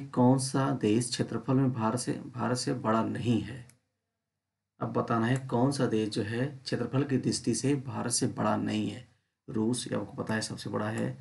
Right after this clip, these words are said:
ब्राज़ील, कनाडा, फ्रांस। तो इसका सही आंसर है फ्रांस जो है, भारत से बड़ा नहीं है, भारत से छोटा है क्षेत्रफल की दृष्टि से। नेक्स्ट question,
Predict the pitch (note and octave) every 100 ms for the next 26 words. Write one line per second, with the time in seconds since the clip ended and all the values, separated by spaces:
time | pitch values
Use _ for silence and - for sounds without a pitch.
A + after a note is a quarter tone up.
0 | - _ _ _ - A2 G#2+ G#2 G#2+ G#2+
1 | A2+ - - _ _ _ _ _ _ _
2 | G2+ G#2 A2 _ _ _ _ _ _ A2+
3 | G2+ G2+ _ _ _ _ _ - C3 B2
4 | A2+ B2+ C#3+ C#3 - A#2 A#2+ A#2 A2 B2+
5 | C3 A2+ A2 - A2 A#2+ A#2+ E3+ - -
6 | A2+ G#2+ G2+ A2+ B2 F#3 F3+ A#2 A2+ A2
7 | A#2+ B2+ - C3+ C3+ B2+ A#2+ - F#2 -
8 | _ _ _ _ - C3 - - D3+